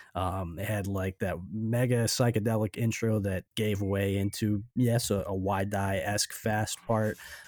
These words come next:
um, a stompier part in the latter half of the song. There was a lot going on here. I appreciated how the psychedelic elements, even though they warped once the sort of meat of the song kicked in, uh, were still present.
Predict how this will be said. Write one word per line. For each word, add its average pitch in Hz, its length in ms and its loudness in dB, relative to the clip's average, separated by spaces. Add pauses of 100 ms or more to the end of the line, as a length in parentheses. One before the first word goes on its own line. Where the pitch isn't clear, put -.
(100)
um, 95 380 0
a - 40 -6
stompier 101 580 0
part 101 240 0
in 92 60 -4
the 98 80 0
latter 101 320 0
half 101 240 -2
of 101 80 -6
the 92 80 -2
song. 104 480 -2
There 135 140 4
was 127 140 4
a 117 60 2
lot 117 360 2
going 117 240 2
on 110 200 0
here. 104 340 0 (280)
I 113 60 -2
appreciated 113 720 2
how 110 180 2
the 98 120 -4
psychedelic 104 680 -2 (280)
elements, 110 460 2
even 107 220 0
though 101 140 0
they 101 240 0
warped 95 460 -2
once 98 440 -4
the 98 100 -8
sort 101 220 -2
of 92 80 0
meat 101 240 0
of 110 80 0
the 113 60 2
song 123 300 2
kicked - 280 -2
in, 143 340 2
uh, 104 400 2
were 101 140 -4
still 110 220 0
present. 127 580 -2